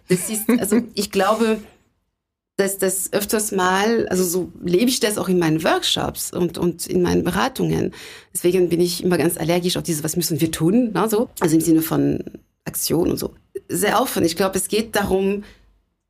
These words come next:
Speaker 1: gemeinsam zu entwickeln und, und, und, ähm, und, äh, Sachen zu beleuchten, die richtigen Hebel zu finden und voneinander auch zu lernen und wirklich, ich würde nicht sagen, mit dem Flow zu gehen, aber,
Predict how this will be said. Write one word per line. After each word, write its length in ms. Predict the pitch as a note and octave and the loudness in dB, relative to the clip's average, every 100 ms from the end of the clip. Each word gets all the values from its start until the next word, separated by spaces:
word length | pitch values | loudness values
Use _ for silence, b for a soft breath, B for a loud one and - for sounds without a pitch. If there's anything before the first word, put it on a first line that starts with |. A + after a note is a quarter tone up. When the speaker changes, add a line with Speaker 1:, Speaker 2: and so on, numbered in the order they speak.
| _ | _
Speaker 1:
gemeinsam 1000 | A3 F#3+ F3 A3+ B3 B3 A3+ F#3+ - - - | 0 2 4 2 2 2 0 0 -4 -8 -10
zu 200 | - - | -10 -2
entwickeln 720 | G3 F#3 G#3+ G#3+ C#4 D#4 D4+ | 0 0 -2 0 2 4 2
und, 220 | - G3 - | 2 -2 0
und, 240 | G3+ G3+ | -2 0
und, 340 | F#3+ F#3+ F3+ - | -2 -2 -2 -2
ähm, 440 | F3 F3 F3+ F3+ F3 b b b _ - | -2 0 2 0 -4 b b b _ -2
und, 280 | F#3+ F#3 - - | -2 -2 -12 -14
äh, 60 | - - - - - - - - | -12 -10 -10 -12 -14 -14 -12 -4
Sachen 360 | G3+ G#3+ A3 | 0 2 2
zu 180 | G3 - | 0 -2
beleuchten, 800 | - E3+ F#3+ A#3 D#4 - B3 B3 | 0 2 4 4 2 0 2 2
die 80 | G#3 | 2
richtigen 600 | G3+ G3+ - F3 F3 D3 | 0 -2 -2 2 4 4
Hebel 560 | F3+ G#3 C4 B3+ B2 A2 | 2 2 4 2 0 -4
zu 200 | - A3 | -8 -6
finden 680 | - A#3 A3+ G#3 G#3 G#3 F#3+ | 0 2 2 4 4 2 0
und 220 | - F#3 | 0 0
voneinander 520 | F#3+ F3+ F#3 F#3+ F3 | 2 2 2 2 0
auch 100 | F3 | -2
zu 220 | - - | -6 -6
lernen 500 | D#3+ G3 B3 A3 G3 | 0 2 2 2 0
und 200 | E3+ E3+ | 0 -2
wirklich, 540 | F3 G3+ - G#3+ A3+ - | 0 -2 0 0 0 -4
ich 160 | - - | -8 -4
würde 120 | E3 | 0
nicht 80 | E3+ | 0
sagen, 220 | D3+ D#3+ | 2 2
mit 100 | D#3+ | 2
dem 100 | D3+ D3 | 2 -2
Flow 320 | - E3+ B3+ | 0 2 2
zu 200 | C4+ A3+ | -2 -2
gehen, 220 | A#3 A3+ | 0 0
aber, 260 | F3+ F3+ | 2 0